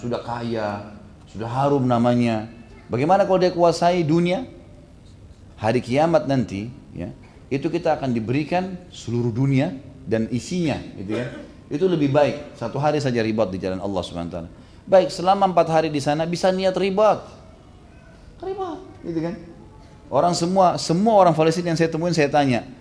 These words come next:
"Kenapa kalian tidak keluar saja dari Palestina?" Mereka bilang, "Kami mau ribat. Ini kesempatan, biar di rumah kami sekarang kami seperti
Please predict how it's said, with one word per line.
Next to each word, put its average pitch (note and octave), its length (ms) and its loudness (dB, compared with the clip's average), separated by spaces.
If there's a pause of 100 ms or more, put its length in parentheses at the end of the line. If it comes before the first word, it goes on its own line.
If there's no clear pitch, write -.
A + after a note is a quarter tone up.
(260)
"Kenapa F#3 320 4
kalian E3 240 6
tidak B2+ 240 2
keluar B2+ 240 4
saja G#2+ 240 0
dari F#2+ 160 0
Palestina?" F2+ 500 -6 (480)
Mereka D3+ 220 -4
bilang, D3+ 240 -2
"Kami F3 160 -6
mau F3+ 160 -2
ribat. F3+ 400 -4 (720)
Ini A#3+ 160 -12
kesempatan, G3+ 540 0
biar F#3+ 160 4
di G3 100 2
rumah F#3 220 4
kami F#3+ 240 2
sekarang G#3+ 260 0
kami G3+ 220 -2
seperti F#3 260 -4